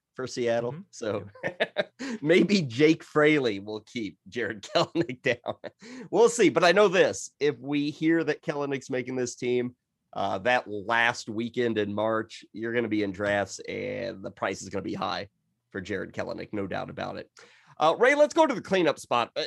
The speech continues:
Speaker 1: just talking about drafts, this is a perfect segue to it. Um, there are so many changes in baseball. You and I talked about 'em at the beginning of the podcast here. Um,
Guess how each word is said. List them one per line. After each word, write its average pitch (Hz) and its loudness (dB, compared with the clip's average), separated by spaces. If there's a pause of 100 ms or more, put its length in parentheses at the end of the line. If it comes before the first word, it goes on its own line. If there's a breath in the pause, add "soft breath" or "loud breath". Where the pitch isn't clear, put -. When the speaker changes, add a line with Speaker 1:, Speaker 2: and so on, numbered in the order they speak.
Speaker 1:
just 254 -2
talking 151 4
about 110 0
drafts, 107 -2
this 147 -6
is 127 -8
a 131 0
perfect 147 0
segue 98 -2
to 90 -6
it. 85 -8 (500)
Um, 131 2
there 180 2
are 165 6
so 202 0
many 180 -2
changes 147 -4
in 127 -2
baseball. 127 2
You 160 6
and 151 6
I 120 6
talked 127 0
about 113 2
'em 113 0
at 95 -6
the 104 -8
beginning 107 -4
of 98 -6
the 92 -10
podcast 101 -4
here. 92 -2 (540)
Um, 110 0